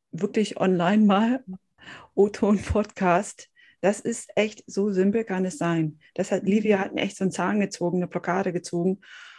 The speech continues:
Speaker 1: Und ich saß da heute wieder davor und hab daran gedacht, „Ja, wie würd ich's denn im O-Ton sagen hier auf dem Podcast?“ Und zwar genau so. Und ich hab's einfach mal geschrieben. Und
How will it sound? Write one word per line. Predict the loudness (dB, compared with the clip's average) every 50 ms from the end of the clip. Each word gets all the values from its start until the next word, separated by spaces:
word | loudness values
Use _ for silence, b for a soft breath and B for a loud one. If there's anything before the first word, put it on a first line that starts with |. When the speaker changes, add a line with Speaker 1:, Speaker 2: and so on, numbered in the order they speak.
| B B B B
Speaker 1:
Und | 0 0
ich | 2 4
saß | 2 2 2 2
da | 0 2
heute | 2 2 0 0
wieder | -2 0 2 2 2
davor | 2 0 -2 -4 -4 -4
und | -4 -4
hab | -6 -6 -6
daran | -6 -4 -2 -2 -2 -2
gedacht, | -2 -2 -4 -6 -6 -8 _ -6
„Ja, | -4 -2
wie | -2 -4 -2 -2
würd | -4 -4 -4 -6
ich's | -10 -10 -10 -10 -10 -6
denn | -2 -2 -2 -2 -2
im | -2 -2 -2 0
O-Ton | 0 0 -2 -2 -4 -4 -2 -2 0
sagen | 0 0 -2 -2 -2 -2 -2
hier | -2 -2 -4 -4
auf | -4
dem | -6 -6
Podcast?“ | -4 -4 -6 -6 -6 -6 -6 -6 -6 -8 -8
Und | -6 -6 -6
zwar | -4 -4 -6 -4
genau | -2 -2 0 0 0 -2
so. | -2 -2 -2 -2 -2 -2 -4 B B B B B B B B B
Und | -4 -4
ich | -2 -2
hab's | -6 -6 -4
einfach | -4 -4 -2 -2 0
mal | 0 -2 -2
geschrieben. | -2 -4 -4 2 2 4 4 4 2 0 -4 _ B B B B B B B B B B B B B 8
Und | 10 12 12 12 10